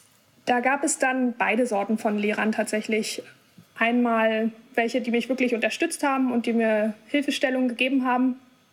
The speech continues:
aber auch einfach Lehrer, die damit nicht wussten, wie sie umgehen sollen und was sie machen sollen und es, glaub ich, dann mir manchmal auch einfach schwerer gemacht haben, als man's eigentlich hätte machen müssen. Ja.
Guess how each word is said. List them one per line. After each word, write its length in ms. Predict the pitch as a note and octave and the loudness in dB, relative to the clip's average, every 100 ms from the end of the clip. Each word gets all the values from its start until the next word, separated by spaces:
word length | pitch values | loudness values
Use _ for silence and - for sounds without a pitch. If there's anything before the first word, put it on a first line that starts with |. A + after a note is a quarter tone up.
| _ _ _ - - | _ _ _ -16 -10
aber 280 | A3+ A3+ | -2 0
auch 200 | A3 A3 - | 0 -2 -2
einfach 380 | A3+ G#3 G#3+ A#3 | -2 -2 -4 -2
Lehrer, 360 | G#3 A3+ A3 | -2 0 -2
die 200 | - A3 | -2 -2
damit 420 | A3 G#3+ G#3+ - | 0 -2 -4 -6
nicht 460 | G#3+ A3+ A3 - - | -2 0 -2 -8 -2
wussten, 340 | B3 - C4 | -2 0 0
wie 80 | A3+ | 0
sie 120 | A3+ | 0
umgehen 360 | A#3+ C4 B3 A#3+ | 2 2 2 2
sollen 400 | A3+ A3+ A#3 A3+ - - - - - - | 2 2 0 -2 -6 -20 -20 -20 -20 -2
und 300 | A#3 A3+ G#3+ - | 0 0 -4 -4
was 180 | G#3+ - | -2 0
sie 80 | |
machen 280 | A3 A3 B3 | 0 2 0
sollen 400 | A3+ A3 G#3+ A3 | 2 2 2 0
und 220 | A3 G#3+ | -2 -4
es, 340 | G#3+ - - - | -6 -6 -8 -2
glaub 180 | G#3+ G3+ | 0 0
ich, 100 | - | 0
dann 220 | A3 A3 | 0 2
mir 100 | A3 | 0
manchmal 360 | G3+ G#3 - G3+ | 0 0 0 0
auch 60 | G#3+ | 0
einfach 260 | G#3 G3+ | -2 -2
schwerer 340 | - A3 A3 G#3+ | -2 -2 0 -2
gemacht 380 | G3 G3 - | -4 -6 -6
haben, 300 | G3 F#3+ G#3 - - | -4 -2 -4 -6 -6
als 220 | A3+ - | -6 -4
man's 260 | G#3+ G3+ - | -4 -4 -4
eigentlich 380 | G#3+ G#3 G#3+ - | -6 -4 -4 -4
hätte 140 | G#3+ | -4
machen 260 | G3+ G3+ A3 | -4 -2 -2
müssen. 320 | G#3+ - G#3+ - _ _ _ _ C4 | -2 -2 -4 -6 _ _ _ _ -2
Ja. 160 | G#3+ | -2